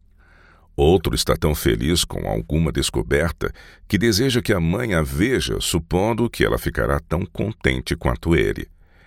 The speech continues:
Uma palavra de aprovação levará alegria ao coração durante horas.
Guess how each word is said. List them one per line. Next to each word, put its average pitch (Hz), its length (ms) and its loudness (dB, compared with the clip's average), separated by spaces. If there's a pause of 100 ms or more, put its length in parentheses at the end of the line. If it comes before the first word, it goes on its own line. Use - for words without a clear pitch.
(340)
Uma 71 200 2
palavra 80 640 2
de 65 100 2
aprovação 73 760 2
levará 69 440 2
alegria 71 540 4
ao 64 100 6
coração 64 580 2
durante 69 420 2
horas. 67 580 4